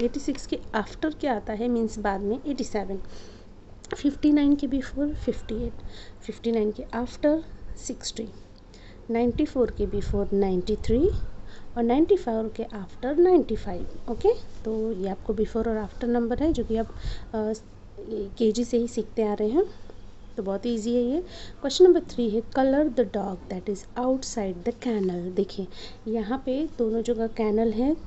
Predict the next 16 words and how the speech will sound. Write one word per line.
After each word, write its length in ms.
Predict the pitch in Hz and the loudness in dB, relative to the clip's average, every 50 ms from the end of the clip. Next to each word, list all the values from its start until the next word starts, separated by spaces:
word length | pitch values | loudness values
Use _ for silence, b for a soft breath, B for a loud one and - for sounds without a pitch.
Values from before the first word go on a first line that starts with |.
| - - - - | -8 -8 -6 -4
दोनों 260 | 208 214 202 208 208 | -2 -2 0 0 0
जगह 240 | 190 220 202 208 220 | 0 0 0 0 0
doggy 360 | 214 233 226 226 202 226 240 | 2 2 2 2 4 4 4
हैं, 220 | 240 254 277 311 349 - B B B B B B B B - | 4 4 4 2 2 0 B B B B B B B B 2
तो 180 | 320 359 392 403 | 4 4 4 4
यहाँ 360 | 311 233 240 202 185 233 285 | 2 2 0 -2 -2 -4 -2
पे 140 | - 381 359 | 0 0 2
बोला 280 | 370 285 247 214 214 | 4 2 2 2 0
है 120 | 202 196 208 | -2 -4 -6
कि 220 | - - 294 302 - - - - | -6 -6 -6 -6 -4 -4 -2 0
color 300 | 269 254 254 285 330 349 | 2 4 4 4 4 2
करो 340 | - 277 254 240 254 269 - - - | 2 2 4 4 4 2 0 0 2
उस 280 | 320 359 359 - - - | 2 2 2 2 -2 -4
dog 240 | 208 180 185 - - | -4 -4 -6 -8 -8
को 200 | - 208 226 262 | -4 -2 -2 -2
जो 280 | 240 220 - 226 254 | -2 -2 0 0 0